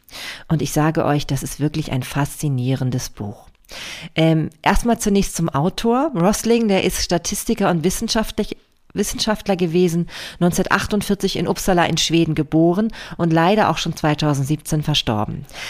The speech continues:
Er war Professor für internationale Gesundheit in Stockholm und auch Gründungsmitglied der Ärzte ohne Grenzen. Und vor allem ist er in seinen letzten Jahren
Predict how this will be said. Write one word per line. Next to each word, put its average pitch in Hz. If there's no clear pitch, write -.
Er 160
war 170
Professor 220
für -
internationale 139
Gesundheit 143
in 135
Stockholm 175
und 269
auch -
Gründungsmitglied 214
der 247
Ärzte -
ohne 165
Grenzen. 123
Und 160
vor -
allem 214
ist -
er 143
in 143
seinen 135
letzten -
Jahren 143